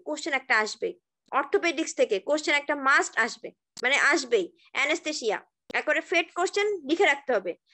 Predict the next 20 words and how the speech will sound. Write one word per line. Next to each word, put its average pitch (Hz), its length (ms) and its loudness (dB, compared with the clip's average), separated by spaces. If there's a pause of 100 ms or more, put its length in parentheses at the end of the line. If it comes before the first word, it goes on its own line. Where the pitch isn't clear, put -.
(140)
যে, 247 100 -4
যে 311 260 2
যতটুকু 339 520 -2
যেখানেই 330 500 2
পরীক্ষা 392 280 0
দিক 359 220 -4
না 370 80 -4
কেন 381 220 -2
অ্যানেস্থেসিয়া 311 480 -4
থেকে 349 200 -2
ঘুরাই 269 420 2
পেঁচাই 330 380 2 (120)
দুইটা 262 240 -2
থেকে 277 200 -6
তিনটা 262 300 -8
কোশ্চেন 240 380 -4
আসবেই। 202 380 -2 (300)
অ্যানেস্থেসিয়া 302 460 0
সাবজেক্টটা 302 680 2
মানে 240 320 -2